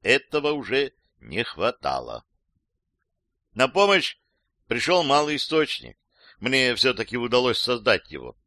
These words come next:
напитав энергией земли. Теперь он сам вырабатывал нужную мне энергию, а значит, я мог им воспользоваться.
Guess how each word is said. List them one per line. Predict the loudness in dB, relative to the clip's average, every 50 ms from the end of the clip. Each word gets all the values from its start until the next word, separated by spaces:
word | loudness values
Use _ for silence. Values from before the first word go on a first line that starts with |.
| _ _
напитав | -4 -2 -2 -2 -2 0 0 0 0 0
энергией | -2 -4 -4 -2 -4 -4 -4 -6 -8 -6
земли. | -6 -4 -4 -4 -4 -6 -8 -8 -12 _ _ _ _ _ _ _ _ _ _ _ _ -6
Теперь | 0 4 4 4 4
он | 4 0 0
сам | 0 2 4 4 4 2 2
вырабатывал | 2 2 2 2 2 2 0 0 0 -4 -4 -4 -4 -6 _ _ _ _ _
нужную | -6 -2 0 0 0 0 -2 -4 -2 -2 -4
мне | -4 -2 -2 -2
энергию, | -2 -2 0 0 0 0 0 -2 -6 -6 -6 -6 -8 -8 -2
а | 2 2 2 2
значит, | 2 -2 -8 -4 -2 -2 -2 -2 -2 -4 -10 -12 _ _ _ _ _ _
я | -2 2 4 4 4 2
мог | 2 0 0 0 -2
им | -6 -6 -6 -6 -4
воспользоваться. | 0 0 0 0 -2 -8 -12 -6 -2 -2 -2 -2 -2 -6 -10 -12 -12 -12 -14 -16 -16 -18